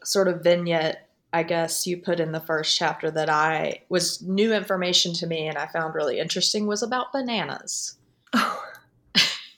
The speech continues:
Speaker 1: And I loved that because I think it's a really good example of not considering maybe the context in which people live.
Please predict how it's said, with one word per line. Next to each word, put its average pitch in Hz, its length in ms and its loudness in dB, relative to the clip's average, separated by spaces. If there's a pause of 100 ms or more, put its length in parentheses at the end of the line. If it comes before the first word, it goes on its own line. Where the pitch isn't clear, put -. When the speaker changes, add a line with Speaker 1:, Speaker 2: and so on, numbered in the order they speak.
(1160)
Speaker 1:
And 233 380 0 (720)
I 254 720 0
loved 214 540 0
that 156 420 2
because 185 360 2
I 185 140 6
think 196 240 0
it's 196 220 0
a 190 80 2
really 185 400 2
good 185 240 4
example 170 800 0
of 165 520 2 (920)
not 190 340 0
considering 180 1080 0 (240)
maybe 175 200 2
the 170 100 -2
context 170 640 0
in 165 100 0
which 160 220 -2
people 156 340 -6
live. 160 400 0